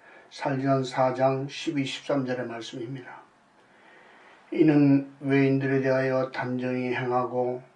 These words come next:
또한 아무 궁핍함이 없게 하려 함이라. 형제들아, 자는 자들에게 관하여는 너희가 알지 못함을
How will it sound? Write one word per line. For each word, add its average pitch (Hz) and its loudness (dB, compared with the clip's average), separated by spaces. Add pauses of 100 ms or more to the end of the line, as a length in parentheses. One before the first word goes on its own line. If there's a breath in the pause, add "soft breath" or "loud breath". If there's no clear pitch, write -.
(460)
또한 139 2
아무 135 4
궁핍함이 131 -6
없게 127 -6
하려 127 -6
함이라. 120 -14 (920 loud breath)
형제들아, 131 0 (540 soft breath)
자는 135 -2
자들에게 131 -2
관하여는 127 -4
너희가 127 -2
알지 127 -4
못함을 127 -6